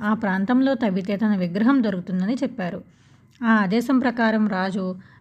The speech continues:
రథం మేకు పడిపోయిన చోటు వెతికి అక్కడ భూమిని తవ్వగా, అక్కడ స్వామివారి స్వయంభూ విగ్రహం దొరికింది. ఆ రాజు అదే ప్రదేశంలో ఆలయం నిర్మింపచేసి ఆ విగ్రహాన్ని ప్రతిష్ఠించారు.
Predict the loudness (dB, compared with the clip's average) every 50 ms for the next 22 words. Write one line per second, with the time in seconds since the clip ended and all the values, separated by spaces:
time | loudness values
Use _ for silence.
0 | _ -4 -4 0 0 2 2 4 4 2 2 2 0 -2 0 0 0 0 0 -2
1 | 0 0 0 0 0 0 -2 -2 -2 -2 -4 -4 -4 -6 -10 -8 -8 -8 -6 -8
2 | -6 -4 -2 0 0 0 0 0 2 4 4 4 2 2 0 -2 -2 -2 -2 -2
3 | -2 -4 -4 -8 -14 _ _ -20 -20 _ _ -10 -10 -6 -2 0 0 0 2 2
4 | 2 2 2 2 2 4 4 4 2 2 0 -2 -2 -2 -2 0 0 2 2 2
5 | 2 0 -2 -2 -4 -4 -2 -2 0 0 0 0 -2 -2 -4 -4 -4 -4 -6 -8
6 | -12 -16 -20 _ -20 -20 -20 -20 -20 -20 -20 -20 -20 _ _ _ -2 0 2 2
7 | 4 4 2 2 4 2 2 2 0 0 0 0 0 0 0 0 0 2 2 4
8 | 4 4 2 2 0 0 -2 -2 0 0 2 2 0 0 -2 -2 -2 -2 -2 -2
9 | -4 -4 -6 -6 -6 -6 -6 -6 -6 -4 -4 -2 -2 -2 -2 -2 0 0 0 0
10 | 0 0 0 0 0 0 0 -2 -2 0 -2 0 0 0 -2 -4 -4 -6